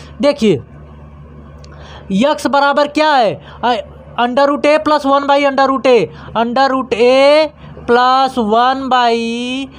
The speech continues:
under root a, फिर प्लस ये वाला प्लस, फिर ये वाला मान रखिए under root a minus one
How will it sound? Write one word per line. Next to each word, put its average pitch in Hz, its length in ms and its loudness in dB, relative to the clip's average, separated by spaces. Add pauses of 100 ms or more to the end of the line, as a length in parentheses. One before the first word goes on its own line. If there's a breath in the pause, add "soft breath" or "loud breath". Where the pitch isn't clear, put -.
(220 loud breath)
under 240 340 0
root 247 300 -4
a, 254 560 2 (560 loud breath)
फिर 294 180 2 (120)
प्लस 277 440 0
ये 254 200 2
वाला 269 260 2
प्लस, 294 400 0 (240 loud breath)
फिर 285 160 2
ये 277 240 2
वाला 277 260 2
मान 254 220 2
रखिए 202 420 0 (320 loud breath)
under 247 400 -2
root 269 280 -4 (120)
a 269 440 4 (280)
minus 247 560 0
one 254 280 0